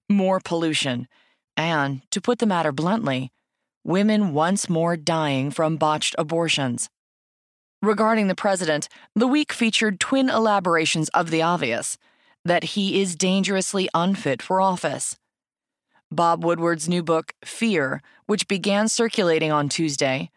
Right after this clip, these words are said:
portrays Trump as ill-informed, incurious, impetuous,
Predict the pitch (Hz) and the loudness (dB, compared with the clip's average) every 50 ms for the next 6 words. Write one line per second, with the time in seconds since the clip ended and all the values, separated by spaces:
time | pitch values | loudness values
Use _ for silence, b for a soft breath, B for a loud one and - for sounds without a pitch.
0 | _ _ _ _ _ _ _ _ _ _ - - 262 254 - 294 294 294 285 - | _ _ _ _ _ _ _ _ _ _ -2 -2 0 0 0 0 0 0 0 0
1 | - - 208 196 190 - 180 175 175 170 - - 180 170 160 160 151 151 - - | 0 0 0 0 0 0 0 0 0 -2 -2 -2 -2 0 0 0 0 -2 -4 -2
2 | 190 170 160 160 160 170 175 - - - 220 240 254 247 - 285 277 254 214 175 | -2 0 0 0 0 -2 -4 -4 -2 0 2 2 2 0 0 0 2 2 2 2
3 | 160 160 180 - - - - - 160 151 151 - - 170 160 - - 143 131 143 | 0 0 -2 -4 -6 -8 -4 -2 -2 -2 0 0 -2 0 0 -2 -2 -4 -4 -4
4 | - - | -6 -4